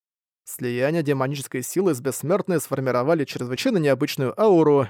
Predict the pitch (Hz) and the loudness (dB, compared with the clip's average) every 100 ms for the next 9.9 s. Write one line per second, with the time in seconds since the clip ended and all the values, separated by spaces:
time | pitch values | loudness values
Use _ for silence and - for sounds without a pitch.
0 | _ _ _ - 135 120 143 214 220 214 | _ _ _ -2 -2 0 2 4 2 2
1 | - 139 135 123 - 147 143 127 127 127 | 0 0 0 -2 -2 0 0 -2 -2 -4
2 | 117 - 190 156 147 - _ _ _ _ | -2 2 4 4 2 -4 _ _ _ _
3 | _ - - 151 175 165 - 151 147 131 | _ -8 -2 2 0 0 0 2 2 0
4 | 165 220 - 139 - 123 277 160 139 143 | 2 0 0 -2 -2 0 0 0 -2 -2
5 | 127 202 160 139 127 123 135 220 165 - | 2 2 2 0 -2 -2 0 2 2 0
6 | _ _ _ - 127 180 208 277 151 135 | _ _ _ -6 -2 0 2 2 0 0
7 | 196 131 139 226 156 135 131 - 233 139 | -2 -2 -2 -2 0 -2 -2 2 0 0
8 | - 127 262 165 147 123 160 196 - 160 | -4 -2 0 0 -2 -2 0 0 0 0
9 | 165 160 147 143 123 147 139 127 | 0 0 2 2 2 2 4 4